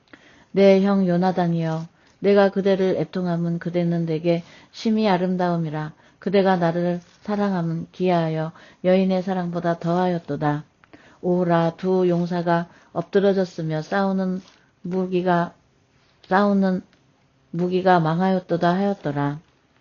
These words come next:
아멘. 이 장. 그 후에 다윗이 여호와께 여쭈아르되 내가 유다 한 성읍으로 올라가리이까? 여호와께서 이르시되 올라가라.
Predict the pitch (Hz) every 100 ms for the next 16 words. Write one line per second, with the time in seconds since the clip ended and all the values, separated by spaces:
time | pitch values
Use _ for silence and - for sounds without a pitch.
0 | _ _ - 147 147 147 165 190 202 _
1 | _ _ - _ - - _ - 196 196
2 | 160 135 135 _ _ _ _ - 196 196
3 | 196 190 180 165 175 170 180 170 170 -
4 | - - 185 196 185 180 170 170 185 165
5 | 160 156 165 156 160 175 165 165 170 170
6 | 175 - 202 202 202 214 208 202 185 165
7 | 165 165 160 151 147 - 151 160 - -
8 | - - 185 190 185 185 180 185 160 170
9 | 170 - 160 160 - 160 180 165 151 143